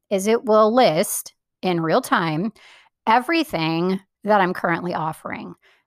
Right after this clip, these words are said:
the free offerings, the paid offerings, all of it. So you can always head to that page, and I want you to bookmark it so that you have it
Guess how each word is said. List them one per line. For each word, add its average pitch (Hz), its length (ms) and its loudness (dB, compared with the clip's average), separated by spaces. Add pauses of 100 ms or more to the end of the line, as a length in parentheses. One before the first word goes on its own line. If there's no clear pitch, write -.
the 175 180 -8
free 269 320 2
offerings, 254 720 0
the - 80 -12
paid 247 340 0
offerings, 196 760 -2 (120)
all 170 240 2
of - 60 -12
it. - 360 -14 (380)
So 185 440 0
you 196 140 -8
can 202 180 -8
always 226 520 2
head 196 440 0
to 196 260 -8
that 269 220 -2
page, 190 600 -6
and 175 100 -8
I 170 60 -4
want 175 180 -6
you 294 60 -10
to 254 40 -6
bookmark 220 400 -4
it 240 200 -4
so 165 140 -10
that 175 180 -12
you 185 80 -6
have 185 180 -2
it - 160 -4